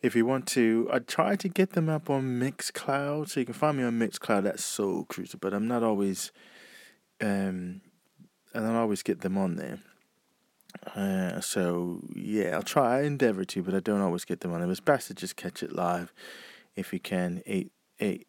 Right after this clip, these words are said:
from nine to, um, ten thirty on a Sunday. But if you do want to listen to the playlist of the songs from tonight's show, um, I did make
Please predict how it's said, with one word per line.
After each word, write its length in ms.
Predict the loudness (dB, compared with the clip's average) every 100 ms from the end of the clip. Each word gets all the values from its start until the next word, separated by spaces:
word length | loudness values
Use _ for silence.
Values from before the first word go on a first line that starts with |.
| -10
from 280 | -4 -2 0
nine 340 | 0 0 -2 -4
to, 280 | -2 -2 -4 -10 _ -18 -10
um, 480 | -8 -6 -8 -12 -16 _ _ -20 -20 -20 _ -2
ten 220 | 0 2
thirty 300 | 2 2 0
on 80 | -4
a 60 |
Sunday. 760 | -2 0 2 4 2 -2 -6 -10 -16 -16 -16 -20 -20 _
But 280 | 0 0 0 _
if 440 | 6 6 4 -2 -6
you 80 | -2
do 480 | 4 4 4 0 -4 -4
want 360 | 0 0 0
to 120 | 0 0
listen 480 | 0 -2 -2 -2 -2
to 400 | 0 2 2 2
the 120 | -2
playlist 1000 | -2 0 2 2 2 2 0 0 -6 -6
of 100 | -6
the 100 | -4
songs 560 | -2 0 2 0 -2
from 300 | -2 0 0 -2
tonight's 800 | -2 0 2 2 0 -6 -12 -12 _ -20 -20 _ _ _
show, 920 | -10 -4 0 0 2 2 2 0 -2 -6 _ -20 -20 _ _ 2
um, 760 | 4 4 4 2 -2 -4 -6 -12 _ _ _ _ -2
I 80 | 0
did 200 | 2 2
make 500 | 2 0 -4 -12